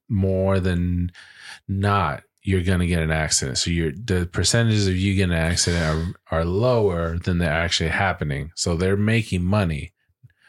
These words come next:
'cause of the coverage that they provide. But they know that you're not,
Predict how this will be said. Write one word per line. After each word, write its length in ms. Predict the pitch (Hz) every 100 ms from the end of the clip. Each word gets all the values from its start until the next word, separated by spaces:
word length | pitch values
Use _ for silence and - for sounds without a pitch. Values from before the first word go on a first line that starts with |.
| - - - -
'cause 240 | 104 95 - -
of 440 | 92 87 82 82
the 120 | 85 85
coverage 960 | - - 110 90 82 67 71 - -
that 160 | 87 80
they 160 | 85 78
provide. 720 | - 85 80 73 71 - - _ _ _ _ - - _
But 140 | 98 92
they 160 | 110
know 600 | 110 117 143 127 104 98 92
that 160 | 98
you're 180 | 95 101
not, 420 | 95 107 113 -